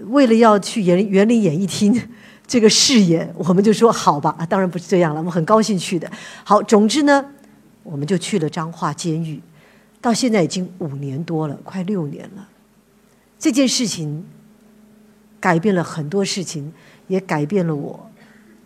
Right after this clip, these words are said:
自己这个人跟艺术的这个管道。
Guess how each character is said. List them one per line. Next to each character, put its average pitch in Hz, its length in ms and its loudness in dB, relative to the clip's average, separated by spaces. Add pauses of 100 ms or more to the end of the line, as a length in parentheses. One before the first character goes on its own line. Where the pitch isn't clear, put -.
自 214 140 -8
己 147 140 -8
这 185 180 -2
个 156 80 -6
人 143 300 -8 (920)
跟 240 240 -2
艺 254 80 2
术 202 160 -2
的 160 100 -4
这 165 120 -6
个 156 100 -8
管 - 260 -10
道。 - 200 -14